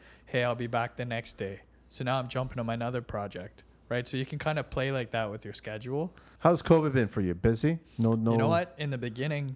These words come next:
Speaker 1: a lot of the builders that we have contracts with, they said, "Oh, we don't have the permit yet, so we kinda have to slow back."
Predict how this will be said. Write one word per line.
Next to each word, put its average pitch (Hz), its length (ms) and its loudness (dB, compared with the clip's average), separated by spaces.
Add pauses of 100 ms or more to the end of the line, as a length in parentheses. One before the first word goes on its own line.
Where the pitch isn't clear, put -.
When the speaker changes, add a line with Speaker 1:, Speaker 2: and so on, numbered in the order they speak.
Speaker 1:
a - 120 -10
lot 123 200 -4
of 127 60 -6
the 117 80 -4
builders 120 380 -6
that 104 120 -6
we 107 140 -8
have 120 420 -6
contracts 143 540 -6
with, 160 240 -6
they 120 100 -6
said, 107 400 -6
"Oh, 104 220 -8
we 101 100 -10
don't 110 300 -10
have 110 200 -10
the 110 80 -12
permit 117 380 -8
yet, 127 220 -6
so - 160 -10
we 101 120 -8
kinda 107 280 -8
have 101 160 -10
to - 80 -18
slow 95 280 -12
back." 104 440 -10